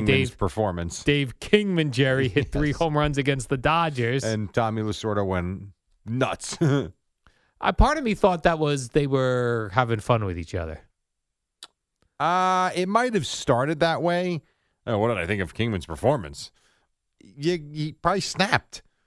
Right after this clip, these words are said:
Speaker 2: Right, he goes, "He hit three home runs against
Speaker 1: Yeah.
Speaker 2: us."
Speaker 1: Like, have you ever? Oh,
Speaker 2: Well,
Speaker 1: I
Speaker 2: that's
Speaker 1: know
Speaker 2: a
Speaker 1: you
Speaker 2: stupid
Speaker 1: were,
Speaker 2: question.
Speaker 1: I know you were in locker rooms in Tampa.
Speaker 2: Yes, I was.
Speaker 1: Did you ever develop any sort of a relationship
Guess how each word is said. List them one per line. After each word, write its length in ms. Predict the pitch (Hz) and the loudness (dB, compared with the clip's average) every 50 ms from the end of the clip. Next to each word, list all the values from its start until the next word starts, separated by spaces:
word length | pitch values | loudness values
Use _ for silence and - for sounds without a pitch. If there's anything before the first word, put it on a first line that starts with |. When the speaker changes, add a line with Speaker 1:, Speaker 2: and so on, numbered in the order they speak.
| _ _ _ _ _ | _ _ _ _ _
Speaker 2:
Right, 160 | 180 151 131 104 | 0 0 0 -2
he 60 | 95 | -4
goes, 160 | - 98 - | -8 -8 -10
"He 80 | 107 107 | -8 -8
hit 140 | 110 - | -8 -8
three 180 | - 107 113 113 | -6 -4 0 0
home 180 | 131 156 175 190 | 2 2 2 0
runs 220 | 233 269 269 202 | -2 -2 -2 -2
against 180 | 160 160 190 220 233 | -2 -2 0 -2 -2
Speaker 1:
Yeah. 80 | 226 208 151 | -2 -2 -2
Speaker 2:
us." 220 | 104 90 82 - _ _ | -4 -6 -8 -12 _ _
Speaker 1:
Like, 160 | 185 185 180 | 0 4 4
have 140 | 190 196 202 | 4 4 4
you 200 | 220 240 247 240 | 2 0 2 0
ever? 220 | 233 208 156 127 | 0 0 0 0
Oh, 220 | 131 117 113 104 - _ _ _ _ _ _ _ _ _ _ _ _ - | 0 0 0 -2 -6 _ _ _ _ _ _ _ _ _ _ _ _ -10
Speaker 2:
Well, 100 | - 127 | -4 0
Speaker 1:
I 60 | 127 139 | 2 2
Speaker 2:
that's 160 | - 190 202 | 4 4 2
Speaker 1:
know 40 | 202 | 2
Speaker 2:
a 40 | |
Speaker 1:
you 100 | 196 202 | 0 0
Speaker 2:
stupid 200 | 196 185 175 - | 0 2 4 4
Speaker 1:
were, 160 | 165 156 139 117 | 4 4 2 0
Speaker 2:
question. 560 | 107 - 220 240 254 - - - - 101 - - | 0 0 0 0 0 -4 -6 -12 -16 -18 -8 -4
Speaker 1:
I 100 | - 160 | -2 0
know 140 | 170 196 202 | 2 0 0
you 200 | 202 190 185 165 | 0 0 0 0
were 160 | 151 147 127 | 0 -2 -2
in 140 | 120 117 113 | -2 -2 0
locker 340 | 113 107 110 110 - - 113 | 0 0 0 0 -2 -2 -2
rooms 180 | 107 101 87 90 | -2 -2 -2 -4
in 80 | 95 85 | -6 -4
Tampa. 480 | 82 90 82 78 - 64 55 - - _ _ | -4 -4 -4 -4 -6 -8 -14 -16 -16 _ _
Speaker 2:
Yes, 220 | 107 104 92 - | -6 -6 -4 -4
I 80 | 101 90 | -6 -6
was. 360 | 90 101 107 101 87 - - | -4 -6 -6 -6 -6 -10 -8
Speaker 1:
Did 240 | - 160 151 135 135 | -6 -6 -6 -4 -4
you 260 | 160 202 226 220 202 | -2 -2 0 0 0
ever 600 | 170 156 147 131 139 139 135 135 127 113 95 95 - _ - 107 | 0 -2 0 0 0 0 0 -2 -2 -4 -6 -10 -16 _ -12 -4
develop 480 | 117 131 117 127 120 117 117 110 - - | -2 0 0 0 0 0 -2 -4 -4 -6
any 280 | - 123 131 143 147 143 | -6 -4 -2 -2 -2 -2
sort 320 | - - - 139 131 127 | -4 -2 -2 -2 0 0
of 100 | 127 107 110 | 0 0 0
a 60 | 120 | -2
relationship 1000 | 107 104 104 98 98 101 104 98 - - 101 87 - - - 78 64 - - _ | 0 0 -2 -2 -2 -2 -4 -4 -6 -8 -8 -10 -10 -10 -10 -10 -12 -12 -16 _